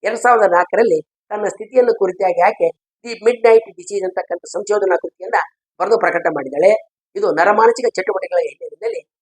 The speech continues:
ಅಪಸ್ಮಾರದ ಪರಿಣಾಮಗಳ ಹಿನ್ನೆಲೆಯನ್ನ ಗುರುತಿಸ್ತಕ್ಕಂಥದ್ದು ಮತ್ತು ಸೃಜನಶೀಲತೆಯನ್ನು ಅರ್ಥಕೊಳ್ಳೋದಕ್ಕೆ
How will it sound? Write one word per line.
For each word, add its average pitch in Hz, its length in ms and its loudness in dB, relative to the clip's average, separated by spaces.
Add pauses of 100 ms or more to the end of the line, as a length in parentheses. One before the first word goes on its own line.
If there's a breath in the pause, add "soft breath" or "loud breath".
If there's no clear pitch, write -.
(140)
ಅಪಸ್ಮಾರದ 226 640 2
ಪರಿಣಾಮಗಳ 190 540 0
ಹಿನ್ನೆಲೆಯನ್ನ 156 460 -6 (420)
ಗುರುತಿಸ್ತಕ್ಕಂಥದ್ದು 196 1000 -2 (260)
ಮತ್ತು 185 240 -6
ಸೃಜನಶೀಲತೆಯನ್ನು 202 880 0
ಅರ್ಥಕೊಳ್ಳೋದಕ್ಕೆ 165 560 -10